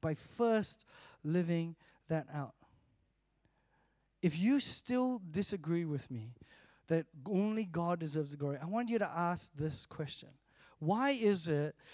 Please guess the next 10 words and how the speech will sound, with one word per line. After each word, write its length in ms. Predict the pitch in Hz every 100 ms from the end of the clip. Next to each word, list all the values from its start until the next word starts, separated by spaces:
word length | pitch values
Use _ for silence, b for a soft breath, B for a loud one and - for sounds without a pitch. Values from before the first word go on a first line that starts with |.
| B -
that 160 | 196
we 260 | 180 233 269
live 460 | 220 208 170 151 - b b
in 140 | 190
such 640 | 160 - - 262 254 - -
a 60 | 180
developed 880 | 147 147 127 151 208 214 214 -
nation 540 | 196 170 165 - 131 131 b b b
and 140 | 165 147
such 840 | - - - 269 - - -